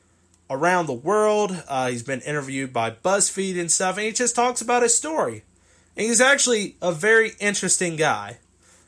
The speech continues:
A very cool guy. You need to research, uh, Michael Franchese. But, uh, yeah.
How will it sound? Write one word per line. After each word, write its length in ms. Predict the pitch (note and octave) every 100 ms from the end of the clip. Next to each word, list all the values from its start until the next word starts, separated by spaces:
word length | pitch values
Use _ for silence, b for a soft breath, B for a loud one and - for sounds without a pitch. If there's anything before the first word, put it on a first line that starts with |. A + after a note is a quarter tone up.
| b
A 80 | D3
very 340 | D#3+ A3 G#3+
cool 260 | - G#3 F#3
guy. 260 | E3 C3
You 160 | A#2+ D3+
need 140 | F#3+
to 60 | F#3
research, 640 | E3+ F3 E3+ D3+ C#3 -
uh, 280 | D#3+ C#3 C3
Michael 600 | C3+ D3+ D3 C#3+ C3+ C3
Franchese. 880 | - F3 D#3+ D#3 A2 D#2+ - - - _ _ _ - _ _ _ _ _ _ _ - _ b b b b
But, 120 | D#3
uh, 280 | D#3+ D3 C#3+ C#3
yeah. 280 | D#3+ G#2+